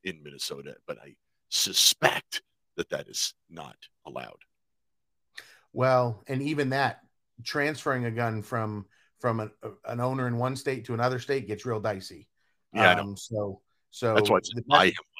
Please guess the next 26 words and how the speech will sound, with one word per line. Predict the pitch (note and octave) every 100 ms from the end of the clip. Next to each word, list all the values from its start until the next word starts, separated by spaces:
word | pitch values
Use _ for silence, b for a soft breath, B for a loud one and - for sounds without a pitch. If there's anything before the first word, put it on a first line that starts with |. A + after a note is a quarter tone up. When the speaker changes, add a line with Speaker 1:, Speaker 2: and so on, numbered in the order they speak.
| -
Speaker 1:
one. | G2
I'd | -
buy | F2+ F2+
it | C2+
there. | D#2 F2 - _ _ -
Speaker 2:
There | C3 B2+
you | A#2
go. | C3+ G#2
Buy | F#2+ A#2+ B2+
it | -
there | B2 B2+ B2+
and | G#2+ G#2+
let | B2 B2+
him | A#2
pick | D#3 B2+
it | C#3+
up | C#3 -
from | C3
the | B2
F | B2+ B2+
F | A#2
L | B2+ A#2
there. | A2+ A2 G2 _ _
Speaker 1:
<laughs> | _
Speaker 2:
Absolutely. | A2 B2+ B2 B2+ A2+ G2+
Don't, | A#2 C3 B2+